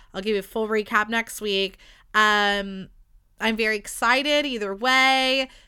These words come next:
I know that, like, I was hoping for more of my friends to have met him before this, but, you know, whatever. Everyone gets to meet him when, when they get to meet him. But, yeah,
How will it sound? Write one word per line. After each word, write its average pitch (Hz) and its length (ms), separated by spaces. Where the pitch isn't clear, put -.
I 226 200
know 233 260
that, 220 220
like, 196 340
I 240 100
was 269 140
hoping 311 640
for 254 160
more 220 240
of 220 60
my 190 140
friends 269 500
to 285 120
have 262 120
met 254 180
him 247 440
before 247 360
this, 233 360
but, 190 380
you 381 100
know, 427 140
whatever. 285 640
Everyone 415 400
gets 370 220
to 339 100
meet 294 180
him 262 120
when, 254 200
when 269 160
they 277 100
get 262 160
to - 100
meet 180 160
him. 170 200
But, 202 280
yeah, 170 220